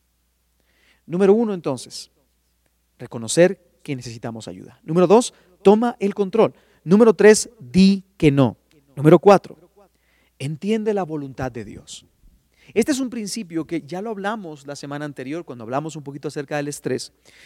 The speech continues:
Yo les decía que debemos entender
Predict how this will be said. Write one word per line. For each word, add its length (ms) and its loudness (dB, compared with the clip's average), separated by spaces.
Yo 80 2
les 120 4
decía 280 -6
que 120 -12
debemos 760 -8
entender 680 -4